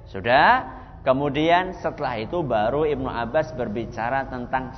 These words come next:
sajak dalam apa? Berdoa. Kata beliau, "Fanzuris saja'a minad du'ai fajtanibhu."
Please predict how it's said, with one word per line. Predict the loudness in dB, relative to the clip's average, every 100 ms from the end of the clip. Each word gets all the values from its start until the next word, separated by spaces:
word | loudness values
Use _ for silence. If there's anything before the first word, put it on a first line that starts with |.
| -6
sajak | -6 -4 -8 -6 -4 -4 -6 -14
dalam | -4 0 0 0
apa? | 2 2 0 -4 -14 -18 -20 -14
Berdoa. | -6 -4 -4 -6 -10 -14 0
Kata | 2 4 2
beliau, | 0 -2 0 -2 -2 -2
"Fanzuris | 0 -2 -4 -4 -2 -6 -8 -12 -2
saja'a | 4 4 4 0 2 4 2 0 -2 -4 -6
minad | -6 -2 2 2 0
du'ai | 0 2 2 0 0 -2 0
fajtanibhu." | 0 -2 -4 -4 -2 -4 -8